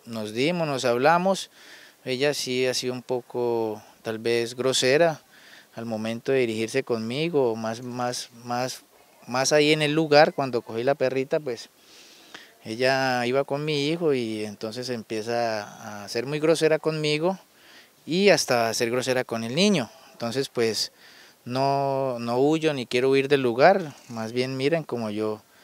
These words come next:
tal vez me aparto un poco de, con el carro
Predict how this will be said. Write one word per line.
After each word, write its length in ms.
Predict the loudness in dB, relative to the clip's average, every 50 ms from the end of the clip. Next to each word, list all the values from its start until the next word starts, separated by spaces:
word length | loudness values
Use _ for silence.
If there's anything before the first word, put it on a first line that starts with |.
| -20 -20 -20 -20 _ _
tal 160 | -10 -8 -6 -2
vez 240 | -2 -2 -2 -2
me 140 | -2 -4 -4
aparto 500 | -2 0 2 4 4 2 2 2 0 0
un 140 | 0 -2 -2
poco 320 | 0 0 0 2 2 2
de, 100 | 2 2
con 260 | 0 -2 -6 -6 -4 -4
el 140 | -4 -6
carro 480 | -2 2 4 6 6 6 4 2 2 -2